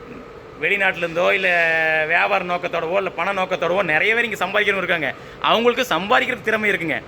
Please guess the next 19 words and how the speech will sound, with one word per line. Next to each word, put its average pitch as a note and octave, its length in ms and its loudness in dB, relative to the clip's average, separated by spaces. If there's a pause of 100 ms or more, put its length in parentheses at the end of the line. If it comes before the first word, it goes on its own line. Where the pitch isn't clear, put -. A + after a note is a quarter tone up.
(300)
உண்மையாலுமே A3 400 2 (100)
அவங்களை F#3+ 180 2
குறை F3 200 0
சொல்லக்கூடாதுங்க. F3+ 560 0 (220)
ஒரு D3+ 160 0
பொருளை G#3 340 2
வந்து, F#3+ 420 4 (300)
உணவுல A#3 360 4
வந்து F3+ 360 2 (340)
ஏதோ C3 220 0
ஒரு B3+ 140 4
நோக்கத்துல A#3 440 0 (240)
சம்பாதிக்கிறவங்கள G#3+ 600 2
இன்னைக்கு A3 260 0
திறமையான G#3 580 2
பிசினஸ்மேனுங்க. D#3+ 640 -4 (960)
அதாவது, G#3+ 380 2
அதையும் A#3+ 420 2
தாண்டி F#3+ 340 0